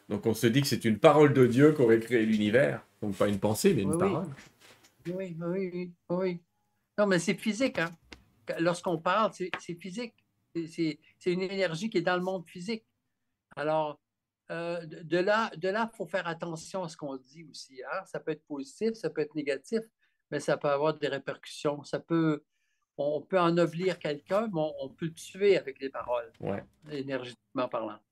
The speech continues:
Speaker 1: Hmm. À un moment, tu en parles, euh, tuer avec des paroles. Il y a, il y a un moment dans le livre, tu parles même de la magie noire qui serait exercée par les paroles. Et que quand on dit du mal, soit contre soi, soit contre quelqu'un d'autre, on est déjà en train d'exercer quelque part une action.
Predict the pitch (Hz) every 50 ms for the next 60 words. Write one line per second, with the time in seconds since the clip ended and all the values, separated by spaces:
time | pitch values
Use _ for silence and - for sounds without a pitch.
0 | _ _ _ - 98 98 - - _ - - - _ _ _ _ - 117 117 127
1 | 139 151 165 185 202 196 - - 131 120 120 160 160 156 120 110 107 107 101 98
2 | - - 127 135 139 127 117 104 107 110 - - 104 107 147 175 151 110 98 95
3 | 98 - 104 101 95 95 92 92 92 92 101 110 117 143 147 123 104 101 113 156
4 | 160 - 110 95 - 95 92 101 123 135 120 101 95 95 92 90 92 101 127 135
5 | 123 107 120 123 127 123 127 135 156 170 185 175 147 123 - - 110 110 - -
6 | 117 107 104 95 104 107 98 - - 135 127 - 101 92 95 95 95 95 101 107
7 | 139 170 156 113 101 - - - - - - 113 113 117 110 - 139 131 - 120
8 | 110 107 107 98 113 113 117 110 104 98 - 143 131 135 127 123 120 - 120 120
9 | 117 - 127 120 120 117 113 - - 123 113 113 113 107 - 110 107 - 110 101
10 | - 107 104 110 160 185 180 135 110 101 98 95 107 120 120 156 156 139 - -
11 | 113 107 104 101 98 98 98 - - 147 139 113 101 - - 101 - 127 123 110
12 | 98 95 92 95 - - 104 143 -